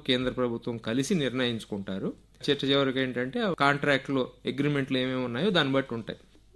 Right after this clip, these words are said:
ఇంకోటి ఏం జరుగుతుందంటే, ఎప్పుడూ కూడా విదేశీ సంస్థల నుంచి తీసుకున్నప్పుడు క-, ఎట్టి పరిస్థితుల్లోనూ కూడా కేంద్ర ప్రభుత్వం గ్యారంటీ అనేది ఇవ్వాల్సి వస్తుంది. రాష్ట్ర ప్రభుత్వం కట్టకపోతే కేంద్ర ప్రభుత్వం హామీ ఉం-, ఉంటుంది. దాంతోపాటు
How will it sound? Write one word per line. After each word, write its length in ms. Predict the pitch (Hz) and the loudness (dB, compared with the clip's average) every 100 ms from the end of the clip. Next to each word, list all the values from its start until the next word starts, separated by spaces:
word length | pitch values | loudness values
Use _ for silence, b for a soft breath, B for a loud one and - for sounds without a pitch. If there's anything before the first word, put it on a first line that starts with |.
| 370 | 0
ఇంకోటి 340 | 185 220 208 180 | 8 12 12 12
ఏం 140 | 165 | 8
జరుగుతుందంటే, 580 | 151 143 139 135 127 151 | 8 6 4 0 2 2
ఎప్పుడూ 340 | 131 170 175 | 2 4 4
కూడా 300 | 151 131 127 | 6 4 4
విదేశీ 640 | 185 139 147 151 160 151 | 2 4 4 4 6 4
సంస్థల 340 | 139 135 131 135 | 4 0 0 -2
నుంచి 200 | 131 - | -2 -4
తీసుకున్నప్పుడు 640 | 127 120 - 117 110 151 | -6 -6 -4 -6 -4 -4
క-, 200 | 214 104 - | -4 -4 -4
ఎట్టి 240 | 120 117 | -2 0
పరిస్థితుల్లోనూ 720 | 143 143 135 139 - 127 120 | 2 2 0 -2 -2 -2 -2
కూడా 440 | 110 120 117 240 269 - | -4 -2 -2 -2 -4 -2
కేంద్ర 280 | 131 143 135 | -2 0 0
ప్రభుత్వం 560 | 135 120 117 196 233 - | -2 -2 -4 -4 -6 -6
గ్యారంటీ 500 | 107 113 147 160 143 | -4 2 4 4 2
అనేది 240 | 113 131 156 | -2 -2 -2
ఇవ్వాల్సి 340 | 117 117 104 | 0 -2 -4
వస్తుంది. 280 | - - 113 | -12 -8 0
రాష్ట్ర 240 | 139 - | 2 2
ప్రభుత్వం 380 | 147 143 135 139 | 2 2 0 -2
కట్టకపోతే 600 | 123 113 127 117 113 160 | -2 -2 -2 -2 -2 -2
కేంద్ర 340 | 254 165 160 143 | 0 2 2 2
ప్రభుత్వం 380 | 143 131 202 | -2 0 0
హామీ 300 | 190 131 135 | 2 4 2
ఉం-, 140 | 127 113 - | 0 -2 -4
ఉంటుంది. 300 | 123 123 123 - _ _ _ - | -4 -4 -6 -10 _ _ _ 4
దాంతోపాటు 840 | 123 180 208 190 131 107 - 131 | 10 10 10 8 6 2 0 -6